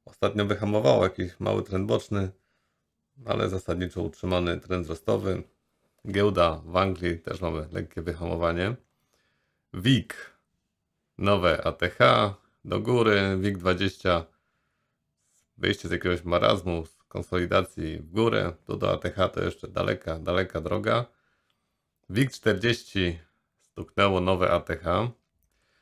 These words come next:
Szanghaj, czyli giełda w Chinach, tu po sporej korekcie, przebiciu linii trendu wzrostowego, przebiciu wsparcia, tą linię też możemy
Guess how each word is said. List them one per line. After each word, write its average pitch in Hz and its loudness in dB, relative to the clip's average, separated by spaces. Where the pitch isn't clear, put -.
Szanghaj, 113 4
czyli 90 -2
giełda 92 2
w - -20
Chinach, 120 2
tu - -6
po 95 0
sporej 127 -2
korekcie, 92 0
przebiciu 101 -6
linii 98 -2
trendu 98 -2
wzrostowego, 90 0
przebiciu 98 -8
wsparcia, 92 -2
tą 90 -10
linię 95 -2
też 90 -10
możemy 90 -2